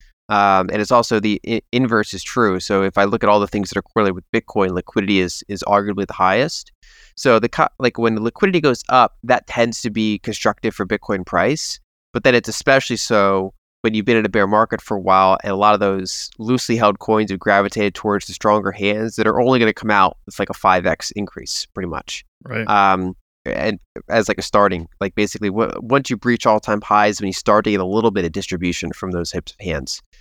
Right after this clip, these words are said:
Speaker 1: Um, and then also when you break all-time highs, that's when, you know, people in their R I As are saying, like, "Why, why aren't we in Bitcoin? The E T Fs came out months ago. What are we doing?"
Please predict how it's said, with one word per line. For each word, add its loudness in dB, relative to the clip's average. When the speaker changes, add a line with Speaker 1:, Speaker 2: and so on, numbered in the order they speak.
Speaker 1:
Um, 2
and 0
then 2
also 2
when -2
you -4
break 0
all-time -2
highs, 2
that's 0
when, -2
you -6
know, 2
people -2
in -2
their 2
R 6
I 2
As 0
are -10
saying, -6
like, -6
"Why, 4
why 2
aren't 2
we 0
in -4
Bitcoin? -8
The -6
E -2
T -4
Fs 0
came -4
out 0
months -2
ago. -8
What -4
are -2
we -2
doing?" -4